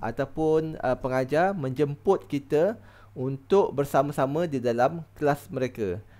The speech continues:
Jadi apa yang mereka buat ialah mereka akan, uh, masuk ke dalam kelas tersebut.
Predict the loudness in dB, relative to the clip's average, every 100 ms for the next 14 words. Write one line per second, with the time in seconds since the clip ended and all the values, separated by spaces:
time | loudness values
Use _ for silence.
0 | -20 -12 -4 -2 2 0 2 2 2 0
1 | -2 -2 2 2 0 0 2 2 -2 -12
2 | -20 -20 -20 -20 -20 -20 -20 -18 -4 -2
3 | 0 2 2 2 2 6 6 4 -2 0
4 | 2 4 4 4 4 2 0 0 -6 -4
5 | 0 2 0 0 0 0 -2 -10 -10 -8
6 | -2 2 2